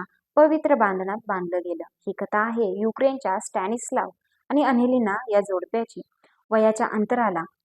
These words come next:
भौगोलिक सीमांना आणि संस्कृतीच्या भिंतींना पार करणारी एक अशी प्रेमगाथा, जी आज संपूर्ण सोशल मीडियावर चर्चेचा विषय बनली आहे. स्टॅनिस्लाव बहात्तर वर्षांचे आणि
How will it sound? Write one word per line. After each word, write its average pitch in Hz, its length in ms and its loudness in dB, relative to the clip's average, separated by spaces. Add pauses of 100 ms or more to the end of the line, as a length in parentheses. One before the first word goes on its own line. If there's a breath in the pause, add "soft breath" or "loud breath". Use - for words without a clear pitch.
(100)
भौगोलिक 311 440 6
सीमांना 285 520 -2
आणि 208 300 -6
संस्कृतीच्या 262 760 -2
भिंतींना 208 480 0 (120)
पार 214 260 2
करणारी 208 440 -2 (360)
एक 285 180 -2
अशी 233 300 -2 (100)
प्रेमगाथा, 185 640 -2 (180)
जी 196 120 -8
आज 175 140 0
संपूर्ण 196 640 -2
सोशल 269 400 0
मीडियावर 269 440 0 (160)
चर्चेचा 269 440 0
विषय 311 300 0
बनली 262 300 0
आहे. 226 220 -2 (480)
स्टॅनिस्लाव 208 640 -2
बहात्तर 208 480 2
वर्षांचे 214 540 -2 (100)
आणि 180 120 -4